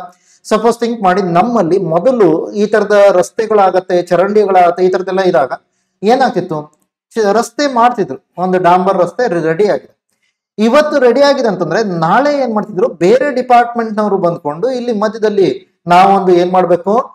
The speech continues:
so pipeline ಅನ್ನ ಮಾಡ್ಬೇಕು ಅಂತ ಹೇಳ್ಕೊಂಡು, so for example ಮೊದಲು road transport department ಮಾಡಿದೆ,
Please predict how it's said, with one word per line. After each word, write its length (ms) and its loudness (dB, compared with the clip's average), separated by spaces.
so 80 2
pipeline 580 2
ಅನ್ನ 140 2
ಮಾಡ್ಬೇಕು 420 2
ಅಂತ 140 -2
ಹೇಳ್ಕೊಂಡು, 440 0
so 120 -8
for 180 0
example 440 -2
ಮೊದಲು 240 -2
road 300 0
transport 500 -2
department 520 -2
ಮಾಡಿದೆ, 420 -12